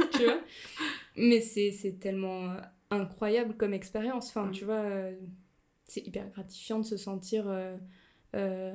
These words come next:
Speaker 1: un petit bout dans la guérison de quelqu'un et de sentir que tu peux aider, en fait, et que, euh, on est quand même dans un monde où il y a énormément de choses dures à encaisser,
Speaker 2: Mhm.
Speaker 1: énormément de violence et énormément de trucs, euh, terribles. Et, euh,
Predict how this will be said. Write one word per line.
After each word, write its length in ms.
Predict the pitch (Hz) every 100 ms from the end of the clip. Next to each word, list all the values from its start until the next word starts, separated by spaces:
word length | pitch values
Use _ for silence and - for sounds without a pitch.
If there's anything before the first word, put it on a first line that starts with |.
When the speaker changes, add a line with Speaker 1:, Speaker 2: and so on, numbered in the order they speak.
| -
Speaker 1:
un 140 | 214
petit 360 | 190 214 - 214
bout 140 | 233
dans 100 | 233 214
la 120 | 196
guérison 360 | 190 190 196 196
de 40 |
quelqu'un 560 | 190 202 190 233 240 240
et 140 | 214
de 100 | 190
sentir 460 | 185 196 190 226 220
que 260 | 220 202 196
tu 180 | -
peux 220 | 180 196 196
aider, 240 | 196 277
en 120 | 220
fait, 320 | - 240 240 220
et 80 | 202
que, 100 | -
euh, 420 | 185 185 185 185 190 185 _ _ _ _ _ _ _ - - - - - -
on 120 | 220 226
est 100 | 226
quand 120 | 233
même 180 | 247 233
dans 200 | 202 190
un 80 | 190
monde 240 | 233 247
où 60 | 202
il 60 |
y 60 | 185
a 60 | 180
énormément 460 | 180 185 185 185
de 120 | 180
choses 360 | 180 - 180 165
dures 460 | 170 165 220 233 214
à 40 |
encaisser, 520 | 202 202 214 202 -
Speaker 2:
Mhm. 140 | 233 220
Speaker 1:
énormément 380 | 202 190 190 180
de 80 | 180
violence 520 | 175 220 240 233 -
et 60 | 208
énormément 440 | 196 190 190 190
de 160 | 190 185
trucs, 360 | 185 220 220
euh, 240 | 202 185 180 185
terribles. 440 | 202 196 254 247
Et, 280 | 226 202 185
euh, 120 | 175